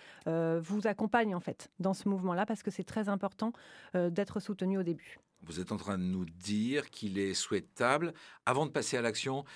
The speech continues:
Speaker 2: de prendre le temps d'en parler et à des gens qui pratiquent déjà le métier que l'on, que l'on vise,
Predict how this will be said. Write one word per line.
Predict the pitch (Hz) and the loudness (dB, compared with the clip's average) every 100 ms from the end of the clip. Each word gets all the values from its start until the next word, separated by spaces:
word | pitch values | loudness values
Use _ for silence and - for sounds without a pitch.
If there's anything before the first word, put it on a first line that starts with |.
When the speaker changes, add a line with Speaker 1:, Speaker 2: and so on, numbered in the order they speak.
| - | -8
Speaker 2:
de | 110 | -6
prendre | 110 113 107 | -2 -2 0
le | 107 | -2
temps | - 107 | 0 0
d'en | 95 101 | 0 0
parler | 104 98 104 | 2 2 2
et | 196 180 | 2 0
à | 143 | 0
des | 131 | 0
gens | 127 | 0
qui | 107 110 | -2 -4
pratiquent | - 120 127 | -2 -4 -4
déjà | 113 107 107 | 0 2 2
le | 92 | 2
métier | 95 113 | 0 -2
que | 101 92 | -2 -2
l'on, | 87 82 | -2 -4
que | - | -4
l'on | 85 | -4
vise, | 80 113 156 196 | -2 -4 0 -2